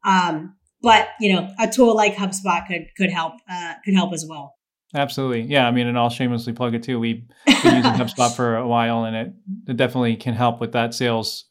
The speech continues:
Speaker 2: and marketing alignment for sure. It's, it's really valuable to have customer information in one place and be able to, you know, create campaigns with sales enablement in mind. And I know HubSpot takes that seriously. So,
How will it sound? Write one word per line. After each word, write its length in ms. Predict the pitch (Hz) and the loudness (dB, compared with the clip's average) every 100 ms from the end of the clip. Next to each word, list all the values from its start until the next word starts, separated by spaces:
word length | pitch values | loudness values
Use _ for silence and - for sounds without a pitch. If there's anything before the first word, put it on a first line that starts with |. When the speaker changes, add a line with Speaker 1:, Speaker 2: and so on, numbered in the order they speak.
| - | -2
Speaker 2:
and 80 | 127 | 2
marketing 380 | 113 117 117 | 2 2 -2
alignment 580 | 110 113 113 113 113 - | 0 0 0 0 -2 -10
for 140 | - 113 | -10 -6
sure. 340 | 127 110 104 | -4 -4 -4
It's, 220 | 113 - | -10 -10
it's 300 | 123 113 - - | -12 -12 -14 -6
really 400 | 117 110 107 107 120 | -6 -4 -8 -8 -2
valuable 440 | 110 113 104 107 | -2 -2 -4 -8
to 80 | 104 | -4
have 240 | 110 107 _ _ _ | -4 -4 _ _ _
customer 320 | 156 139 143 131 | -2 0 2 2
information 440 | 120 131 147 135 | 2 0 0 0
in 60 | 127 | 0
one 160 | 120 | 0
place 380 | 117 123 117 - | 0 -2 -2 -2
and 260 | 113 110 110 _ _ - | -2 -2 -6 _ _ -4
be 120 | 123 | -2
able 180 | 113 110 | 0 -2
to, 320 | 113 107 113 | -2 -2 -4
you 100 | 131 | -4
know, 120 | 110 | -6
create 400 | 104 127 117 117 | -4 -4 -2 -4
campaigns 720 | 123 110 117 113 107 107 - - | -4 -4 -2 -2 -2 -6 -12 -6
with 400 | 117 113 - - - | -2 -2 -4 -20 -16
sales 400 | - 131 117 117 | -4 0 0 0
enablement 400 | 113 110 110 113 | -2 -2 -6 -6
in 60 | 110 | -4
mind. 300 | 110 107 107 | -4 -4 -6
And 80 | |
I 60 | 110 | -6
know 120 | 110 101 | -6 -6
HubSpot 400 | 110 - 107 - | -8 -6 -6 -6
takes 240 | - 117 - | -8 -8 -6
that 300 | 107 104 - _ _ _ | -6 -6 -10 _ _ _
seriously. 480 | - 123 113 113 101 | -6 -4 -2 -4 -8
So, 340 | - 123 107 | -2 0 0